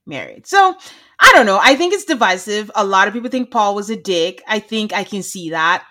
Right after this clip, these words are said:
But ultimately, I think if Micah is being honest, I do think I can see her being offended by, you know, your mother, your hypothetical future motherhood being attacked.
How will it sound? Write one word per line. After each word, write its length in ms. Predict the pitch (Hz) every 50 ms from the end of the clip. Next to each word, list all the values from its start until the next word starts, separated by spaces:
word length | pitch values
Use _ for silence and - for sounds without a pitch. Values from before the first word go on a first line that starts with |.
| _ _ _ _ -
But 180 | 233 226 - -
ultimately, 960 | 214 254 269 247 - 277 254 233 208 - - 202 196 185 185 180 180 - _ -
I 80 | 202 214
think 260 | 202 - 226 220 202
if 100 | 220 185
Micah 340 | 190 196 190 185 190 190 208
is 120 | 196 185
being 180 | 180 202 190 180
honest, 460 | - - 175 175 175 175 175 175 - -
I 80 | 196 202
do 440 | 190 170 - 214 233 240 240 247 220 _ _ _ _ _ _ -
think 460 | 254 240 233 220 214 _ _ - - _ _ _ _ _ _ _ _ _ _ _ _ _ _ _ _ _ _ _
I 100 | 214 233
can 180 | 226 - 247 233
see 240 | 226 - - 254 240
her 120 | 233 233 233
being 240 | 226 220 214 214
offended 400 | 208 196 - 185 180 180 180 175
by, 280 | 190 175 170 170 151 - -
you 120 | 190 190
know, 120 | 175 165 160
your 160 | 165 170 165
mother, 360 | 170 175 175 175 185 185 180 -
your 400 | 190 190 180 170 165 160 160 - _ _ _ _ _ _ _ _ _ _ _ _ _ _ _
hypothetical 680 | _ - 196 - - 220 - 226 202 175 - 214 208 190
future 400 | - - 226 214 - - 208 190
motherhood 580 | 190 185 185 185 196 180 180 190 185 175 170
being 480 | 180 185 180 180 180 175 170 170 170 - _ _ -
attacked. 680 | 180 170 - - - 165 156 185 262 - - - -